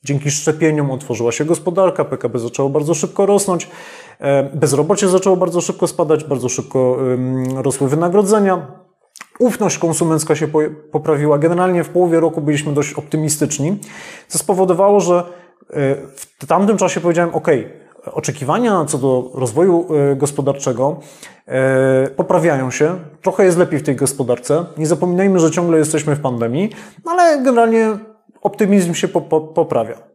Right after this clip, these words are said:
Najwięcej tak naprawdę znaków zapytania pojawiało się, em,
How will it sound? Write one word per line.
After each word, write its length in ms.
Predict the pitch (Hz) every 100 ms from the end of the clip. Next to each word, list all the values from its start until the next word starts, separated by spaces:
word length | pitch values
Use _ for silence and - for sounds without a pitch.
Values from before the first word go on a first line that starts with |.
| _ -
Najwięcej 500 | 160 190 233 254 220
tak 120 | 185
naprawdę 380 | 175 180 180 180
znaków 300 | 180 190 160
zapytania 480 | 160 156 135 143 156
pojawiało 480 | 156 139 143 143 147
się, 260 | 151 147 147 - - - _ _
em, 600 | - 135 135 135 135 135